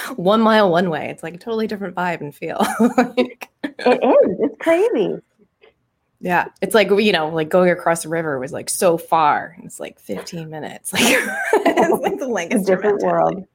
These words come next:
Speaker 1: It is a different world. <laughs> So inquiring minds want to know, what's your favorite crepe?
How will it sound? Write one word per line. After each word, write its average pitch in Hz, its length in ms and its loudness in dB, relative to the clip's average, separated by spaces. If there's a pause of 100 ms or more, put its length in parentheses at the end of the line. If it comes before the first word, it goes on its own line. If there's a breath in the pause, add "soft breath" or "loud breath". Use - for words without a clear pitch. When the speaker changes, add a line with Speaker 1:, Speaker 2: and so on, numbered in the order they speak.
(120)
Speaker 1:
It 381 140 4 (100)
is 403 80 4
a 359 60 4
different - 300 -2
world. - 380 -8
<laughs> - 40 -14 (440 loud breath)
So 294 180 2
inquiring 294 540 4
minds 240 360 4
want 226 160 -2
to 226 120 -6
know, 208 520 0
what's 202 440 -8
your 285 200 -8
favorite 247 500 -8
crepe? 359 460 -12